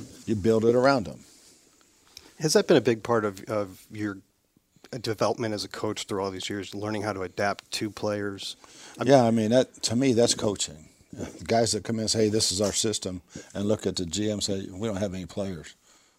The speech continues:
Speaker 1: That, that's really bad coaching.
Speaker 2: Okay.
Speaker 1: You know, do what they do.
Speaker 2: Right.
Speaker 1: Give 'em a chance to win.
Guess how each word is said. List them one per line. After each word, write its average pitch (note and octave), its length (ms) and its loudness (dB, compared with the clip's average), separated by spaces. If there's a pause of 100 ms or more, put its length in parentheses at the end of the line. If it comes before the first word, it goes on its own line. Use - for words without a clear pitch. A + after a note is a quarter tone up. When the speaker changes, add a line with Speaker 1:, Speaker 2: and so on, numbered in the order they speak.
(120)
Speaker 1:
That, - 180 -10
that's A2+ 240 -8
really G2 200 0
bad D#2 260 -8
coaching. - 340 -4 (120)
Speaker 2:
Okay. G#2 360 -8
Speaker 1:
You F#2+ 120 -8
know, E2+ 180 -12 (1040)
do C#3 100 6
what E3+ 140 4
they C#3+ 120 4
do. G#2 280 -4 (420)
Speaker 2:
Right. G#2+ 240 -4
Speaker 1:
Give D3+ 120 8
'em D#3 120 2
a C3+ 60 0
chance A#2 280 -2
to A2 80 -6
win. G#2 220 -8